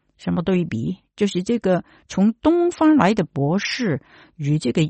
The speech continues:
耶路撒冷城的合成的人的对比。这些东方来的博士呢，是路途遥远的来到这里，他们经历很艰难的，呃，路程来到这里，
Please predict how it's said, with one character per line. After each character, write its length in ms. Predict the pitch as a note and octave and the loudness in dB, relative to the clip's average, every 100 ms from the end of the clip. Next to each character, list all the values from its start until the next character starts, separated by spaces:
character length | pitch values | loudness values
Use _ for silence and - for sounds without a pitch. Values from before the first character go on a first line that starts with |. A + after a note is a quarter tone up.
| - | -2
耶 260 | E3+ C4 | 0 2
路 180 | C4+ C4 | 2 0
撒 240 | B3+ - C4+ | -2 -2 0
冷 300 | F#3 D3 - | 0 0 -2
城 320 | D3 D3+ A3 | 0 2 0
的 80 | - | -4
合 440 | - D#3 E3 B3+ | -6 -2 0 -2
成 280 | - F#3+ C4 | 0 2 2
的 160 | G#3 | 2
人 160 | E3+ A#3 | 2 2
的 140 | A3 | 2
对 260 | F3+ A#3+ D3+ | 2 2 2
比。 260 | A2+ - _ _ _ _ _ _ _ _ _ _ _ - | 0 -8 _ _ _ _ _ _ _ _ _ _ _ -2
这 140 | F4+ | 0
些 180 | G4 F4+ | 2 0
东 300 | - G4+ G4 | 0 -2 -2
方 220 | F#4+ F#4 | -2 2
来 80 | B3 B3 | 4 4
的 100 | A3 | 2
博 340 | - D3 F#3+ | 0 0 0
士 300 | - - G#3+ | 0 -2 0
呢， 180 | F#3 F3 | 2 0
是 380 | - - F3 E3+ | -4 -4 -2 -2
路 340 | A#3 F4 D#4+ | 2 2 2
途 320 | C4 A3 C4+ | 0 -2 0
遥 420 | C#4 - F#3 C4 D#4 | 2 2 4 4 4
远 480 | B3 D3+ C#3 D3+ | 2 2 0 -2
的 160 | D#3+ G#3 | 0 0
来 220 | G3+ A3+ | 0 0
到 160 | C4+ C4+ | 0 0
这 220 | D4 D4+ | 2 0
里， 400 | F#3 C3+ E3+ - _ _ _ - - | 2 0 0 -4 _ _ _ -20 -12
他 140 | - D#4+ | 0 0
们 220 | F4 E4+ | 2 0
经 240 | E4 E4 | 2 2
历 100 | C#4 | 2
很 460 | A#3 G#3+ E3+ E3+ E3+ | 0 0 0 -2 -4
艰 380 | - E4 G4 F4 | -6 -4 -2 0
难 260 | G3+ A#3 C4 | 2 2 2
的， 300 | G#3+ F#3+ - _ _ _ - | 2 0 -4 _ _ _ -2
呃， 220 | F3 F#3+ | 0 2
路 240 | D4+ C#4 | 4 2
程 320 | - D#3 G3 | 2 2 2
来 160 | A3+ G#3 | 2 2
到 160 | G#3 G#3+ | 2 2
这 240 | B3+ B3 | 2 2
里， 420 | E3+ C#3 E3+ A3 | 2 2 2 0